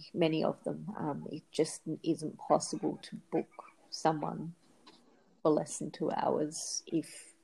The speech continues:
that's what you want out of it. Um, you know, there's o-, obviously a little bit of variation, but most ladies are going in it for, like,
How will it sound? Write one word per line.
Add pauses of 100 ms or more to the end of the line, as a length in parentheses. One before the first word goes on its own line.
(1400)
that's
what
you
want
out
of
it. (720)
Um, (680)
you
know,
there's (340)
o-,
obviously
a
little
bit
of
variation,
but (640)
most
ladies
are
going
in
it
for, (580)
like,